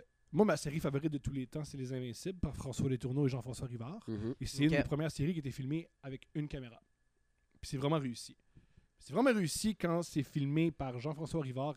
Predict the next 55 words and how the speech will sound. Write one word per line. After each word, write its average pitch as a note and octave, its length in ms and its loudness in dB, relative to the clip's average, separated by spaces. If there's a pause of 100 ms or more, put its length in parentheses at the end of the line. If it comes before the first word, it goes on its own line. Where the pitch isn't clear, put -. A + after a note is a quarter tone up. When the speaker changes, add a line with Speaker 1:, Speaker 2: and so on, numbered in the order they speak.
(120)
Speaker 1:
et C3 80 -4
Ronald C3 300 -2
Plante. C3 360 -2
Ronald D3 240 4
Plante, D#3 300 0
qui, D#3 240 -4 (180)
le D3 60 -2
directeur C#3 300 0
photo, C#3 320 0 (400)
maintenant G#3 240 0
travaille E3 360 4
à C#3 160 2
Hollywood. C#3+ 460 4 (400)
Fait - 100 -12
que - 60 -10
Speaker 2:
Ah, D3+ 80 4
Speaker 1:
c'était D#3 120 4
beau F3+ 180 12
en D#3+ 60 6
tabarnak, D3 320 6
Speaker 3:
malade. B2 400 4 (180)
Speaker 1:
tu F3+ 60 0
sais. B2 240 2
Speaker 2:
Ok, A2 80 -6
ouais, A#2 140 0
ouais. G#2+ 220 -2 (200)
Speaker 1:
Oui, D#3+ 80 8
Ronald D3 180 6
Plante, F#3+ 160 8
je - 60 -6
pense F#3 80 -2
qu'il - 80 -12
travaille E3 180 6
en, D3 120 4
entre C3 380 -6
autres, E3 100 -2
je - 40 -10
pense D#3+ 140 0
qu'il D3+ 100 0
travaille D3+ 240 2
entre C#3 200 0
autres C#3+ 100 -4
avec, B2+ 180 -8
euh, A2+ 400 -8 (400)
Jean-Marc C3 300 -4
Vallée C3+ 180 -2
sur B2+ 120 -8
des B2+ 80 -6
séries B2+ 220 -4
américaines. A#2+ 400 -8
Ronald C3 200 -4
Plante, D#3+ 260 4
c'est C#3 180 -4
un C3+ 80 -6
Speaker 2:
Ouais. B2 160 -2